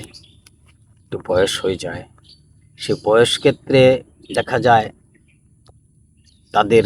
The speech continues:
যে বিষয়টা, যে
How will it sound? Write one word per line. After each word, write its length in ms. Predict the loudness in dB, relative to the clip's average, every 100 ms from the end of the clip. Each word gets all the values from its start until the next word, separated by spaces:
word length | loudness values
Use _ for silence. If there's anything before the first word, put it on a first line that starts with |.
| 0
যে 180 | -2 -4 -6 _ _ _ _ _ _ _ _ _ _ _ _ _ _ _ _ _ _ _ _ _ _ _ _ _ _ _ _ _ _ _ _ _ _
বিষয়টা, 580 | -4 0 2 2 2 -2
যে 200 | -2 0